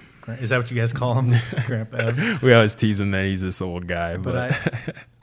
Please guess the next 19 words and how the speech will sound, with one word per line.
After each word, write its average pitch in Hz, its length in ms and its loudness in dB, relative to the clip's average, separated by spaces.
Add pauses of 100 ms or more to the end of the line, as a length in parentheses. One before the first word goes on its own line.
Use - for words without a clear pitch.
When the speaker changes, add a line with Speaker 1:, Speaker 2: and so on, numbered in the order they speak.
(120)
Speaker 1:
no, 196 140 -4
I 240 140 0
thought, 131 220 -4
I - 120 -10
th-, - 160 -12
I 214 140 -2
thought 135 320 -6
about, 110 340 -6
like, 98 300 -14 (1120)
'cause - 100 -14
I 143 80 -2
knew 135 140 -4
something 123 440 -4
of 98 120 -10
the 104 60 -12
Christian - 460 -10
community 95 460 -12
you're 90 280 -14
in, 87 360 -16